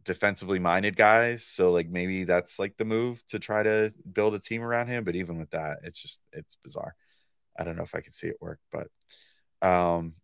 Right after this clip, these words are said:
Gavin, I think we should take our, our final break here, and then we'll get into a few more questions, a little, little potpourri to end things off here and end this, uh, this section of the mailbag, though we should say,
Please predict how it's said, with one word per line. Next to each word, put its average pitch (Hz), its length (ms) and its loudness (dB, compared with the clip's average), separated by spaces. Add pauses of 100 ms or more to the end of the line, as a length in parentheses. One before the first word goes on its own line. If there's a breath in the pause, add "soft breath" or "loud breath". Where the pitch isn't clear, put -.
(100)
Gavin, 120 240 6
I 120 80 4
think 147 140 -4
we 147 60 -4
should 147 160 -4
take 147 100 0
our, 123 340 2
our 107 160 2
final 117 280 2
break 104 220 2
here, 87 200 0
and 87 100 -4
then 90 380 -4 (180)
we'll 98 260 0
get 98 200 4
into 104 260 -2
a 95 40 -2
few 113 180 -6
more 101 160 0
questions, 104 480 0
a 98 40 -4
little, 98 220 4
little 104 200 2
potpourri 110 640 4 (540 soft breath)
to 95 340 8
end 107 240 4
things 104 300 -2
off 101 260 4
here 104 240 2
and 92 100 -2
end 98 280 -2
this, 98 260 -2
uh, 87 560 2
this 143 180 0
section 117 320 4
of 101 60 0
the 98 60 0
mailbag, 92 400 4
though 98 100 2
we 92 100 0
should 92 220 -6
say, 92 320 2